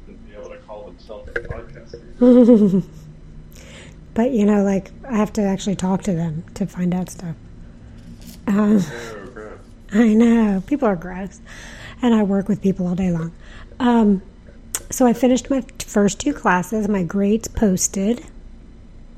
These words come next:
Speaker 1: Congrats, or, I mean, congrats.
Speaker 2: Thank you. Two A's. Two A's.
Speaker 1: All right.
Speaker 2: And
Speaker 1: Straight
Speaker 2: so
Speaker 1: A student.
Speaker 2: Yep, for now. I don't know how long that'll last, but,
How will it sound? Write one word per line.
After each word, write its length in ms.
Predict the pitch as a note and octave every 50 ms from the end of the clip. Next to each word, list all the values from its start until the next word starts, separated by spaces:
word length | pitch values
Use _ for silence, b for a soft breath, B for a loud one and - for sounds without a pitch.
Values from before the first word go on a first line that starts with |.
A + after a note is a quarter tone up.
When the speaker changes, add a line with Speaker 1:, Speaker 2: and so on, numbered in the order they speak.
| - - - - - - - - - - -
Speaker 1:
Congrats, 500 | - - - D#3+ D#3 - - - - -
or, 240 | C3 B2+ A#2+ A#2+ A#2+
I 60 | B2+
mean, 280 | B2 A#2+ A2+ G#2+ G#2 G2+ -
congrats. 480 | - G2 - - - - - - - - - - - - - - - - - - - - - - - - - - -
Speaker 2:
Thank 280 | A3 A3+ A#3+ A#3 -
you. 220 | D4 F#3 G#3 G3 - - - - - -
Two 200 | - D4 D4 C#4+
A's. 420 | B3+ G#3+ G3 F#3 F#3+ - - - - - - - - - - - - - - - - - - - - - - - B B B B B B B B B -
Two 220 | - - D4+ C#4+ C4+
A's. 320 | A#3+ G#3 G3 F#3 G3+ - -
Speaker 1:
All 60 | -
right. 280 | - - - - - - -
Speaker 2:
And 220 | - B3 A#3+ A3+ -
Speaker 1:
Straight 240 | - - E3+ - -
Speaker 2:
so 40 |
Speaker 1:
A 40 | -
student. 360 | - B2 A2 G2 - - - - - - -
Speaker 2:
Yep, 500 | C4 A#3+ A#3+ A#3 B3 D#4+ - - - -
for 180 | - - A#3 A3+
now. 480 | A3+ C4 C4+ B3+ G#3+ F#3+ F#3+ G3+ G#3 G#3
I 60 | D4
don't 140 | C#4+ A#3+ A#3+
know 100 | B3+ B3 A#3
how 100 | B3 B3
long 200 | A#3+ B3 A#3+ A#3+
that'll 200 | A#3+ A#3 A3 G3
last, 340 | F#3 - - G#3 - - -
but, 240 | A3+ G3+ G3+ -